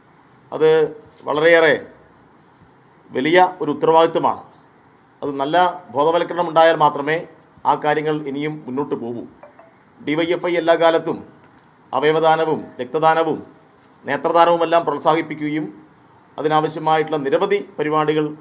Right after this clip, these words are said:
ആവിഷ്കരിക്കുകയും ചെയ്ത സംഘടനയാണ്. കഴിഞ്ഞ ദിവസം കൊല്ലത്ത് ഐസക് എന്ന ചെറുപ്പക്കാരനാണ് അദ്ദേഹത്തിൻ്റെ മസ്തിഷ്ക മരണശേഷം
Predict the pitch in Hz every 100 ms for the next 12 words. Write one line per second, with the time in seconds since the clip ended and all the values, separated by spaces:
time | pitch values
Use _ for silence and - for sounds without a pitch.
0 | - 127 135 - 151 156 147 143 143 -
1 | - 117 127 123 85 - _ _ _ _
2 | _ _ 143 151 160 175 165 151 165 160
3 | 175 185 - _ _ _ _ _ - 143
4 | 160 196 202 180 185 175 160 175 170 165
5 | 151 123 80 - _ _ _ _ _ _
6 | _ _ _ _ - - - 143 160 160
7 | 160 160 160 156 143 151 156 180 156 151
8 | 156 139 175